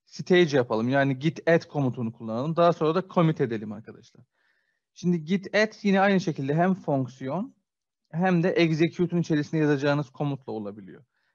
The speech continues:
Mesela şöyle repo git add yaptığınız zaman bunun içerisine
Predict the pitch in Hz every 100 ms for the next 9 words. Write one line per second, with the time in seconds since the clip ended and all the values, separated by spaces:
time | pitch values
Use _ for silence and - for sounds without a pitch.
0 | _ 170 165 131 120 165 156 127 123 151
1 | 165 135 117 123 180 - _ _ _ _
2 | _ 151 156 - - - _ _ - 151
3 | 135 120 147 143 - 147 147 135 123 113
4 | 160 - _ _ _ _ 175 175 - -
5 | 165 185 147 123 127 139 185